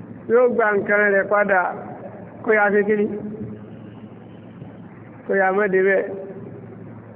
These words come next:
Ṣé ká ipò owó ni? Orí bíi eighty thousand yìí, ló máa ti ná kó twenty thousand, lẹ́ni ẹ bá dé.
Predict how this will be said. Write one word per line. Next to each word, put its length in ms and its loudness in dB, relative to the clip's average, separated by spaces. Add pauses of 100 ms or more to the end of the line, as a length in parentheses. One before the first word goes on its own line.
(140)
Ṣé 180 -2
ká 180 4
ipò 180 2
owó 220 8
ni? 160 0 (600)
Orí 200 0
bíi 220 4
eighty 240 4
thousand 420 2
yìí, 160 2 (800)
ló 120 0
máa 200 2
ti 120 -4
ná 160 2
kó 140 -2
twenty 320 0
thousand, 460 2 (440)
lẹ́ni 240 2
ẹ 120 2
bá 180 2
dé. 160 4